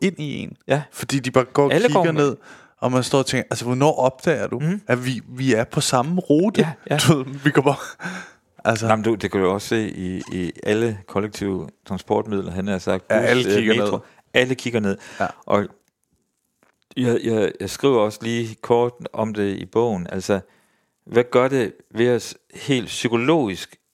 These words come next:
Speaker 2: at vi bøjer nakken?
Speaker 1: Mhm.
Speaker 2: Altså, b-, bruger så meget tid på at bøje nakken.
Speaker 1: Nå ja, fordi,
Speaker 2: Øh,
Speaker 1: ja.
Speaker 2: altså,
Speaker 1: Det er jo
Speaker 2: og
Speaker 1: sådan en
Speaker 2: og
Speaker 1: underdanig ting.
Speaker 2: det, det er underdanig.
Speaker 1: Ja.
Speaker 2: Vi har fået en ny herre.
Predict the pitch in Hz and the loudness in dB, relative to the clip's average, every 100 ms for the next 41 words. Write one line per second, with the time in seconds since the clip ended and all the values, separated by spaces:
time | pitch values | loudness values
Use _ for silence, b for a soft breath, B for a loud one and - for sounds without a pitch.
0 | _ _ - 113 107 107 101 90 _ _ | _ _ -2 0 0 -4 -6 -12 _ _
1 | _ _ - 110 117 123 107 95 - 78 | _ _ -2 0 0 0 0 -2 -4 -12
2 | - _ _ _ _ _ _ _ _ 117 | -14 _ _ _ _ _ _ _ _ -4
3 | 127 139 _ 113 113 101 - - _ - | -4 -8 _ 0 2 0 -2 -8 _ -8
4 | 117 127 - 175 147 143 - 135 - 123 | -2 -2 2 0 2 0 0 -2 2 0
5 | - 110 120 120 104 147 127 104 - - | 4 2 2 2 4 4 4 0 -4 -4
6 | 110 107 135 131 147 131 135 123 B B | -2 4 4 4 2 2 2 2 B B
7 | B B B _ - - _ - 127 127 | B B B _ -20 -20 _ 0 2 4
8 | 135 139 123 127 143 151 165 - 170 160 | 4 4 4 4 2 0 -6 2 4 4
9 | 131 170 135 147 147 180 185 127 104 135 | 2 2 0 -2 2 2 2 -2 -2 -2
10 | 131 160 156 156 135 135 135 151 | 2 2 2 -2 -2 0 0 0